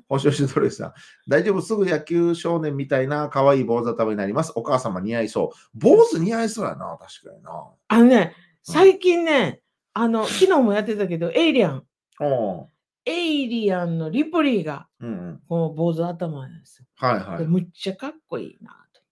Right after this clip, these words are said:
Speaker 1: え、でも、ええと思うで、ほんまに。この、
Speaker 2: はい。
Speaker 1: 手入れも楽やろうし。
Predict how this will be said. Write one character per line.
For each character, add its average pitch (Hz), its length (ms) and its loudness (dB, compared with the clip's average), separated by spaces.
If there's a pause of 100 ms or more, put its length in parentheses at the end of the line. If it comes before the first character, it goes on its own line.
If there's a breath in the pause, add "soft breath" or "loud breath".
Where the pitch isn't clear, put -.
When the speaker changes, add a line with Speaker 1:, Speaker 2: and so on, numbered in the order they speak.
Speaker 1:
え、 185 100 -4
で 196 140 -8
も、 - 160 -6
え 196 100 4
え 330 60 0
と - 140 -2
思 151 220 -2
う 131 40 -4
で、 90 100 -4
ほ 107 160 -10
ん 98 140 -6
ま 92 120 -6
に。 101 240 -10 (140)
こ 101 100 -10
の、 90 500 -10 (280)
Speaker 2:
は 143 140 -16
い。 123 160 -18
Speaker 1:
手 127 80 -2
入 107 80 2
れ 101 80 -2
も 90 100 -6
楽 104 240 -2
や 82 80 -2
ろ 78 100 -6
う 76 40 -14
し。 69 280 -16